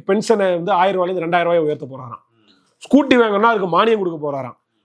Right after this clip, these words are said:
ஒக்ஃபு ட்ரிபியூனல் சென்னையில மட்டும்தான் இருக்குது, சேப்பாக்கத்து இந்த பக்கத்துல தான் இருக்குது. மதுரையில ட்ரிபியூனல் இது வரைக்கும் கிடையாது. சும்மா சென்னையிலயும் மதுரையில இருக்கிற மாதிரி கோயம்புத்தூர்ல அமைக்க போறாராம். ஒரு ஜுடிஷியல் பாடி அமைக்கிறதுன்றது அரசாங்கத்தினுடைய ஏகோபித்த கடமை. அது,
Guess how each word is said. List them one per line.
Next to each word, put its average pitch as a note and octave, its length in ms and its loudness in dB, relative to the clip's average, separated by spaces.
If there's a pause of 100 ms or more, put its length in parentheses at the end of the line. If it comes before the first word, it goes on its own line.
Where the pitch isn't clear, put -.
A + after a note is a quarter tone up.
(120)
ஒக்ஃபு A3+ 360 0
ட்ரிபியூனல் C4 500 0 (100)
சென்னையில A#3 320 0
மட்டும்தான் A3+ 300 -4
இருக்குது, F3 260 -8 (100)
சேப்பாக்கத்து F3+ 280 -4
இந்த F3 180 -4
பக்கத்துல E3 220 -4
தான் E3+ 100 2
இருக்குது. D3 360 0 (300)
மதுரையில A3 280 2
ட்ரிபியூனல் G3+ 320 -4
இது G3+ 100 -4
வரைக்கும் F#3+ 180 -6
கிடையாது. E3 520 -4
சும்மா - 280 -20
சென்னையிலயும் C4 540 2
மதுரையில C4+ 160 0
இருக்கிற A#3+ 240 0
மாதிரி C4 220 -2
கோயம்புத்தூர்ல C4 360 -2
அமைக்க G#3+ 400 -4
போறாராம். D3+ 320 -6
ஒரு D3 180 0
ஜுடிஷியல் D4 560 2
பாடி B3 260 0
அமைக்கிறதுன்றது A3+ 760 -4
அரசாங்கத்தினுடைய C4 500 -2
ஏகோபித்த D4 540 -2
கடமை. D4+ 600 -2
அது, F3+ 280 -14